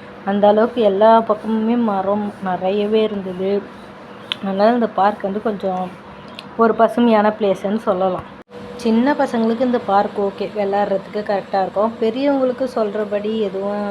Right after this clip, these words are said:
இல்லாத மாதிரி எனக்கு ஃபீல் ஆச்சு. உங்களுக்கு என்ன தோணுது, நீங்க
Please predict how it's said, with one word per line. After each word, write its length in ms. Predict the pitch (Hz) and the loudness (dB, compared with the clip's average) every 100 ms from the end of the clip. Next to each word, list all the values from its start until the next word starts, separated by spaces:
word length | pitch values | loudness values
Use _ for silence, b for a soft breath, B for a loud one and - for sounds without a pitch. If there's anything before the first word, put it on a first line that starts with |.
| 190 | -6
இல்லாத 320 | 190 196 196 180 | -2 -2 0 -2
மாதிரி 180 | 185 220 214 | -2 -2 -2
எனக்கு 220 | 185 190 196 | -2 -8 -6
ஃபீல் 220 | 214 208 | -4 -2
ஆச்சு. 240 | 202 - 202 - B B - 202 | -4 -4 -8 -8 B B -8 -2
உங்களுக்கு 340 | 208 226 220 | 0 0 -2
என்ன 120 | 208 208 | -4 -4
தோணுது, 300 | 196 180 190 262 | -6 -6 -4 -2
நீங்க 180 | 233 | -2